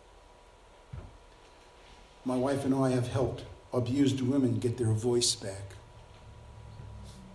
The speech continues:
I remember one particular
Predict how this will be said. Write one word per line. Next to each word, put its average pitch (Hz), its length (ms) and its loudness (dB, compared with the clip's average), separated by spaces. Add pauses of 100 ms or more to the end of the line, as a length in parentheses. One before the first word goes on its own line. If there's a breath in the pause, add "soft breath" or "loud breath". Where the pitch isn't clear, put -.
(2000)
I 147 60 6
remember 147 400 4
one 135 220 4
particular 117 640 4